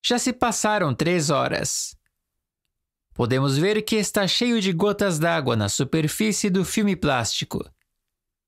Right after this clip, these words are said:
Isso indica que o solo de horta contém água. Agora, realizaremos o segundo experimento.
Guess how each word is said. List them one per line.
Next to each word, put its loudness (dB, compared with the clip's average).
Isso 0
indica 2
que 0
o 0
solo 0
de 2
horta 0
contém 0
água. -2
Agora, 0
realizaremos 0
o 0
segundo 0
experimento. -2